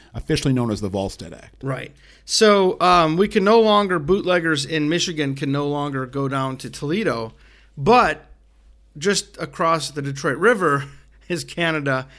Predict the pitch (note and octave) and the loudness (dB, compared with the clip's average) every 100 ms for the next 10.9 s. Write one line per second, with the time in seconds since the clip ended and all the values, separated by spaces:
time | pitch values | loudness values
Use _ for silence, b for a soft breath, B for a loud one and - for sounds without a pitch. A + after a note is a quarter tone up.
0 | B B - D3 E3 A#3+ A#3 D#3+ C3 B2 | B B -6 -2 4 4 4 0 -2 -4
1 | b b b b D#3+ D#3 C#3+ E3+ D3+ F3+ | b b b b -4 -4 0 2 4 4
2 | F3+ D#3+ E3 D#3 D3 C#3 D3+ D3 C3+ - | 2 -2 -2 -2 0 2 2 2 0 -6
3 | - D3 C#3 C#3 A#2+ A2+ - A2+ A2 A2 | -10 -10 -4 -2 -2 -4 -8 -8 -10 -16
4 | - - - C3+ B2+ A#2+ A2+ A2+ _ - | -20 -20 -12 -8 -6 -8 -8 -14 _ -10
5 | C#3 C3 B2+ A#2 A2+ A#2 - B2 B2 A2+ | -8 -6 -8 -10 -10 -12 -16 -14 -14 -14
6 | G#2+ B B B B B - C#3+ C#3 - | -14 B B B B B -12 -8 -6 -4
7 | E3 C3+ A2+ - C#3 C3+ D3+ C#3+ C3+ - | -2 -2 -4 -6 -4 -4 -2 0 -2 -6
8 | - E3+ A3+ D4+ A3 G#3+ E3 F3 G3+ F#3 | -10 4 4 8 8 8 6 4 2 -2
9 | C#3+ - A#3+ B3 D#3+ C3+ D#3 G#3+ G#3 D#3+ | -4 0 4 4 4 0 4 6 8 6
10 | F3+ E3+ D#3 C#3 G3 G3 C#3+ C3 | 0 -2 -6 -6 -4 -2 -2 -4